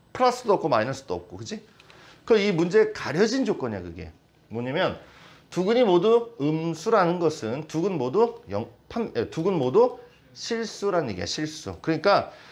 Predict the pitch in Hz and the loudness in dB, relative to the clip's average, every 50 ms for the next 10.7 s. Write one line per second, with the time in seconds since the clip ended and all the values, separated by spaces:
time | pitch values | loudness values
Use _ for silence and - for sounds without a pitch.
0 | - - _ - 151 170 180 185 175 - 123 131 135 - - 185 180 165 160 147 | -20 -20 _ 0 0 2 2 2 -2 -4 -6 -6 -4 -4 -2 0 2 2 2 2
1 | 117 107 95 87 85 - - - - 233 240 233 233 226 - - 151 147 110 104 | 0 -2 -4 -4 -6 -12 -10 -6 -4 0 2 4 4 2 2 -2 -4 -4 -4 -4
2 | 98 92 92 87 - 82 80 80 80 - 165 170 156 - - - - - 80 - | -4 -4 -6 -6 -8 -10 -12 -12 -12 -12 -10 -8 -8 -8 -10 -10 -14 -16 -16 -16
3 | - - - _ _ - - - - - _ - - - - - - - - - | -16 -18 -20 _ _ -14 -12 -12 -16 -12 _ -8 -8 -8 -8 -14 -20 -20 -12 -8
4 | 147 147 135 131 120 - - - - - - _ _ _ _ _ _ _ _ _ | -8 -6 -6 -6 -6 -8 -12 -16 -18 -20 -20 _ _ _ _ _ _ _ _ _
5 | _ - - 143 135 139 - - - 269 254 240 214 247 220 110 101 95 90 - | _ -2 -2 -2 -2 -2 -4 0 2 4 4 4 2 0 0 -2 -4 -8 -10 -10
6 | 113 104 - - 104 90 80 - - _ _ _ _ _ _ _ _ _ - _ | -12 -12 -10 -8 -8 -8 -8 -10 -16 _ _ _ _ _ _ _ _ _ -20 _
7 | _ - 208 226 220 214 285 285 - 254 240 202 190 196 208 233 254 240 - - | _ 2 2 2 2 2 0 0 0 -2 0 2 4 6 6 6 6 4 -2 -10
8 | - _ _ _ _ _ _ _ _ _ _ _ _ _ _ _ - - - - | -20 _ _ _ _ _ _ _ _ _ _ _ _ _ _ _ -20 -20 -20 -20
9 | - 107 110 104 98 95 87 87 - - - - - - - - - - - - | -14 -10 -10 -8 -8 -10 -10 -12 -16 -20 -20 -18 -18 -18 -20 -20 -20 -14 -2 0
10 | 196 190 180 180 160 139 110 110 117 110 87 82 82 82 | 0 2 2 0 0 -2 -2 -4 -6 -6 -8 -8 -10 -14